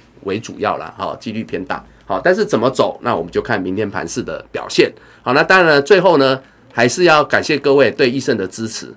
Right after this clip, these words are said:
好，那就是呢，我们呢，已经从七月一号重新开卖我们的益盛一日报，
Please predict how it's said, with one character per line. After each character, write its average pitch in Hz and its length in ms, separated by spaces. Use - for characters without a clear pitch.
好， 90 240
那 127 100
就 131 140
是 143 140
呢， 110 120
我 95 160
们 92 200
呢， 92 180
已 92 80
经 131 160
从 107 240
七 - 160
月 185 180
一 143 120
号 156 180
重 98 180
新 120 200
开 123 180
卖 123 160
我 87 100
们 85 120
的 82 120
益 - 120
盛 113 180
一 95 100
日 104 120
报， - 260